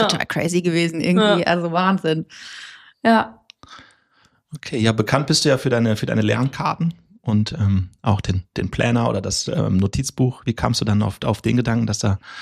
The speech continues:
Speaker 3: dass da was passieren muss, dass du dich da einbringst?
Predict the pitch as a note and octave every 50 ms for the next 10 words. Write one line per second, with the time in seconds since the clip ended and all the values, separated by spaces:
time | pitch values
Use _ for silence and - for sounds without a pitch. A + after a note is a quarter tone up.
0 | - - - - - - A2 - G#2 G2+ G2+ - - - G#2+ - B2+ B2+ A#2+ A#2+
1 | A#2 A#2 A2+ - - A2 G#2 - - G#2+ G2+ - - - G#2+ - G#2 - G#2+ A2
2 | A2+ A2 A2 A2+ A2+ - -